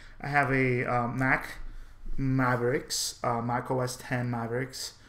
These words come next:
uh, that will be used for our on-premise scenario. And, uh, we will keep the same, uh, governance model that we had before. So we will, um, we will create an O U, and this O U will be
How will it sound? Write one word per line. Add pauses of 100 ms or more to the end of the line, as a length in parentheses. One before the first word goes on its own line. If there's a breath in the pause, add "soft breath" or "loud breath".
(240 loud breath)
uh,
that
will
be
used
for
our
on-premise
scenario. (1300 loud breath)
And,
uh,
we
will
keep
the
same,
uh,
governance
model
that
we
had
before.
So (400 loud breath)
we
will,
um, (260 loud breath)
we
will
create
an
O
U, (340 loud breath)
and
this
O
U
will
be